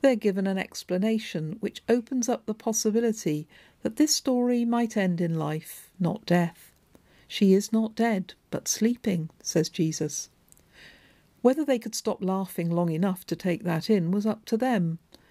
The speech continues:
but the space was there, the invitation to see a different future, a new wineskin. It's challenging to live a life of spacious love,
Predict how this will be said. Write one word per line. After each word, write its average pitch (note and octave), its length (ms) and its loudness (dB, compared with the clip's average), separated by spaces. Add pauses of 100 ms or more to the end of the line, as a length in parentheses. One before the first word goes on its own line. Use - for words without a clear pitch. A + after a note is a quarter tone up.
(360)
but A3+ 100 -4
the A#3+ 100 -2
space B3 540 0
was A3 160 -4
there, F3+ 460 0 (640)
the G#3 140 8
invitation B3+ 840 -4
to A3+ 120 -4
see A3 240 0
a G3+ 80 2
different F#3 580 -2
future, G#3+ 680 0 (800)
a F3+ 120 4
new E3+ 280 6
wineskin. F#3 920 2 (1900)
It's A3+ 180 2
challenging E3+ 800 -2 (100)
to - 120 -2
live F3+ 240 4
a E3+ 80 2
life E3 420 -4
of D#3 140 -8
spacious - 680 -4
love, E3+ 440 -4